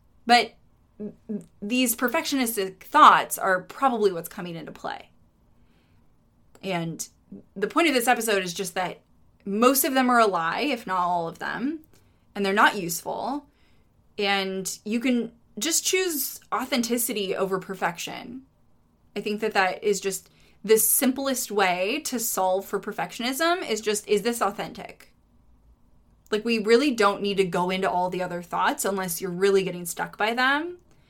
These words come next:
And again, work with me to do this work. It will make it so much easier. You will have so much more awareness. These thoughts will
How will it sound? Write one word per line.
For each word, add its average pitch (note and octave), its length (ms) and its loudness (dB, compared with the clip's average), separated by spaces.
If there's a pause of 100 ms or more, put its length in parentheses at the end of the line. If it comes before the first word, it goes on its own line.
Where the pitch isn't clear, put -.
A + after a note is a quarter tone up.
(240)
And A3+ 100 -2
again, A3 400 0 (640)
work C#4 260 0
with A3+ 180 0
me F#3+ 120 -8
to F3+ 80 -6
do F3+ 200 -6
this F3+ 260 -8
work. E3+ 460 -6 (340)
It G#3+ 120 6
will G#3 120 6
make G3 180 0
it - 100 0
so G3+ 180 0
much G3+ 200 -2
easier. F3 640 -6
You G3 140 -2
will F3+ 80 -2
have F3 160 0
so G3 140 -2
much G3 180 -4
more F#3+ 180 2
awareness. E3+ 580 -4
These F3 220 -10
thoughts F#3 380 -2
will F3 380 -4